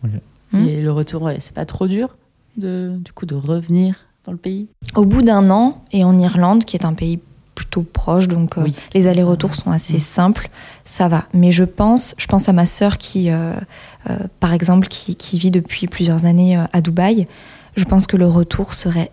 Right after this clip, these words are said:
Speaker 2: extrêmement compliqué et je me demande même si elle l'imagine au bout de plusieurs
Speaker 3: Mm.
Speaker 2: années, euh, un retour, euh, un retour en fait.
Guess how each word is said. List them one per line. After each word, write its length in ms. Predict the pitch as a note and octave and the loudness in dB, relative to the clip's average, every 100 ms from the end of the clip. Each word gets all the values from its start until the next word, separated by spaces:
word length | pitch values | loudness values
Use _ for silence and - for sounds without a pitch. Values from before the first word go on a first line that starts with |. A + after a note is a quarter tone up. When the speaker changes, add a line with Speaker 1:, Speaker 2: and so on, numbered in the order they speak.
| - | -2
Speaker 2:
extrêmement 560 | A3 - - G3 F#3 F3+ | -2 -2 0 4 4 4
compliqué 600 | F3+ E3+ F#3 - F3+ A3 _ - | 2 0 -2 -6 -6 -6 _ -4
et 180 | E3 | 0
je 160 | D#3+ D#3+ | 0 2
me 200 | E3 E3+ | 4 4
demande 320 | E3 D#3+ D#3+ | 4 2 2
même 180 | E3+ G3 | 4 4
si 200 | G3 - | 2 0
elle 80 | E3 | 0
l'imagine 600 | D#3+ G3 F#3 E3+ F3+ E3+ B3 | 2 4 4 4 2 2 0
au 80 | |
bout 120 | E3 E3 | -4 -4
de 60 | |
plusieurs 420 | - F3+ E3+ E3 E3+ | -6 -4 -2 0 2
Speaker 3:
Mm. 20 | |
Speaker 2:
années, 280 | E3 F#3 G#3+ - - - - | 4 4 0 -8 -20 -20 -6
euh, 220 | F3 D#3 D#3 - | -2 -2 -2 0
un 100 | E3 | 0
retour, 520 | D#3+ D#3 - F#3+ F3+ | 2 -2 -2 -2 0
euh, 60 | D#3+ - - - - - | -4 -6 -12 -14 -16 -10
un 60 | D#3 | -6
retour 380 | D3 - - E3+ | -6 -6 -6 -6
en 60 | |
fait. 360 | E3 - - | -8 -12 -20